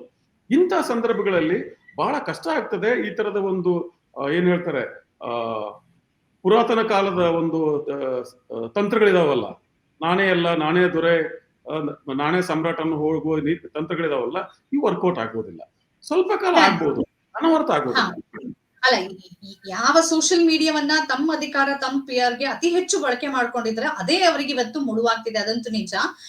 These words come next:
Speaker 2: ಆ, ಇನ್ನೊಂದ್ ಕಡೆಯಲ್ಲಿ ಜ್ಞಾನೇಶ್ ಕುಮಾರ್ ಅವರು ಸಿ ಸಿ ಟಿ ವಿ ಫುಟೇಜ್ ಕೊಡೋದ್ರ ಬಗ್ಗೆ ಒಂದು ಹೇಳಿಕೆ ಕೊಡ್ತಾರೆ. "ನಮ್ಮ ಸಹೋದರಿಯರ, ನಮ್ಮ ತಾಯಂದಿರ, ನಮ್ಮ ಮಹಿಳೆಯರ, ಆ, ಖಾಸಗಿತನಕ್ಕೆ ಧಕ್ಕೆ ಆಗತ್ತೆ" ಅಂತ ಹೇಳಿಕೆ ಕೊಡ್ತಾರೆ.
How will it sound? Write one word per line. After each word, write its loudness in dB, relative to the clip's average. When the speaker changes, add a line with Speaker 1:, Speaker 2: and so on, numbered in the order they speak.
Speaker 2:
ಆ, 0
ಇನ್ನೊಂದ್ 2
ಕಡೆಯಲ್ಲಿ 0
ಜ್ಞಾನೇಶ್ 2
ಕುಮಾರ್ 2
ಅವರು -2
ಸಿ 0
ಸಿ 2
ಟಿ 0
ವಿ 0
ಫುಟೇಜ್ -2
ಕೊಡೋದ್ರ -2
ಬಗ್ಗೆ -6
ಒಂದು -6
ಹೇಳಿಕೆ -2
ಕೊಡ್ತಾರೆ. -8
"ನಮ್ಮ 4
ಸಹೋದರಿಯರ, -2
ನಮ್ಮ -2
ತಾಯಂದಿರ, 0
ನಮ್ಮ 0
ಮಹಿಳೆಯರ, 0
ಆ, -10
ಖಾಸಗಿತನಕ್ಕೆ 4
ಧಕ್ಕೆ 0
ಆಗತ್ತೆ" 0
ಅಂತ -4
ಹೇಳಿಕೆ -6
ಕೊಡ್ತಾರೆ. -8